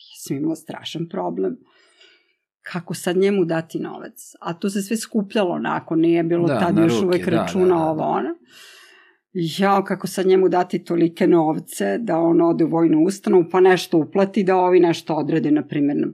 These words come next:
Speaker 1: na, na pumpama, na liftu.
Speaker 2: Mhm.
Speaker 1: To je prosto tako funkcionisalo. I, boga mi,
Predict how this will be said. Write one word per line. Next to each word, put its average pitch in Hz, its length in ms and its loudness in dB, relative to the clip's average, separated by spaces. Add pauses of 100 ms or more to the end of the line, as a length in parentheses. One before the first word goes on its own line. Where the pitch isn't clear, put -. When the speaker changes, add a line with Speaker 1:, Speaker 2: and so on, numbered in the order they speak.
Speaker 1:
na, 147 320 -6 (280)
na 147 380 -14 (120)
pumpama, 160 600 0
na - 120 -12
liftu. - 520 -14
Speaker 2:
Mhm. 95 340 -10 (260)
Speaker 1:
To - 100 -10
je 185 140 -10
prosto 214 360 -2
tako 175 260 -6
funkcionisalo. - 920 -12 (420)
I, 180 220 -6
boga 180 240 -2
mi, 175 360 -2